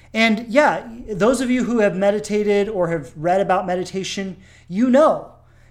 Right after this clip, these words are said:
that you are gonna jump back into that state about a hundred times. If you, if you sit down and meditate for fifteen minutes, in the span of fifteen minutes,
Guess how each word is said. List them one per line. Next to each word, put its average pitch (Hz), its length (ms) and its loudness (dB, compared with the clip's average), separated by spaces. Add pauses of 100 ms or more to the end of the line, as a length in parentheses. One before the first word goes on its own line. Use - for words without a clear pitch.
(140)
that 214 380 2
you 180 280 -2
are 285 100 8
gonna 233 220 0
jump 190 540 -2
back 196 320 0
into 240 180 -4
that 247 180 0
state 185 360 -2
about 165 240 -2
a - 60 -4
hundred 160 340 -6
times. 208 480 -6
If 156 140 -16
you, 214 220 -2 (220)
if 175 120 -8
you 240 120 0
sit 269 220 -4
down 233 200 0
and 202 100 -2
meditate 202 440 -2
for 185 100 -6
fifteen 208 520 -4
minutes, 196 320 -6 (260)
in 196 140 -2
the 190 80 -4
span 226 400 -2
of 254 100 -2
fifteen 233 420 -6
minutes, 185 360 -8